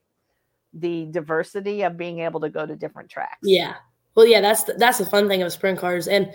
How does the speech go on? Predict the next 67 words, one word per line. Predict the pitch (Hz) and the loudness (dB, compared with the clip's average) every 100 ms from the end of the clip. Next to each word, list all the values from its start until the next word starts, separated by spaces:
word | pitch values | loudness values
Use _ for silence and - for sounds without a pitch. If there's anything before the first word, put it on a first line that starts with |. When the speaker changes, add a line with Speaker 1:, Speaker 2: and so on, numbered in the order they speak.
| - - - | -14 -20 2
Speaker 2:
when | 240 277 | 6 6
you | |
get | 294 302 | 6 4
to | 247 | 6
the | 233 | 8
Midwest, | 214 180 185 185 185 202 | 8 6 6 4 2 0
and, | |
like, | 190 165 - | 0 0 -4
if | 180 180 | -4 4
we | 233 | 6
lived | 202 208 208 | 8 6 6
out | 220 - | 4 4
in | 220 | 2
the | |
Midwest, | 214 214 208 220 220 220 - | 4 4 6 6 4 0 0
I | 233 | 4
would | 233 - | 4 4
say | 196 196 | 2 4
that | 190 | 4
we | 180 | 4
would | 175 | 2
probably | 185 175 170 | 0 0 2
do | 180 | 0
a | |
series | 175 202 175 165 165 | 2 4 4 2 -4
out | 160 - | -8 -6
there. | 185 - - 180 | -8 -8 -8 0
Speaker 1:
Right. | 151 139 - | 0 0 4
Speaker 2:
But, | 214 - - | 4 4 2
um, | 202 190 190 | 2 2 6
where | 202 202 | 8 10
we're | 214 | 10
at, | 226 208 | 8 6
there's | 220 277 | 4 2
not | 320 - | 0 0
that | 180 190 | -2 2
many | 190 180 | 2 0
series. | 170 - 175 180 185 190 185 - _ 180 | -2 -2 0 4 6 6 4 -4 _ -2
Um, | 180 165 | 0 0
Speaker 1:
Yeah. | - 202 | 0 2
Speaker 2:
and | 214 214 196 - _ _ _ _ - | 4 2 0 -6 _ _ _ _ 4
the | 214 | 6
series | 226 247 254 247 233 | 6 6 8 6 4
kinda, | 220 220 214 214 | 4 6 6 6
you | 208 | 4
know, | 202 | 4
just | 208 - | 2 0
conflict | 226 208 233 233 220 | 0 2 2 2 2
with | - | 2
some | 226 | 4
of | 214 | 4
the | |
big | 208 233 | 6 6
races | 208 175 165 165 | 6 4 0 -4
we | 175 | 0
wanna | 165 160 156 | 0 0 0
do. | 160 160 | 0 0
They're | 180 | 2
not | 196 190 185 | 4 4 6
all | 185 175 | 6 6
Speaker 1:
Yeah. | 165 - | 4 2
Speaker 2:
lined | 180 180 180 | 2 2 2
up | 185 185 | 0 0
where | 185 | -2
you | 185 | -2
could | 185 170 | -4 0
hit, | 180 180 | 4 4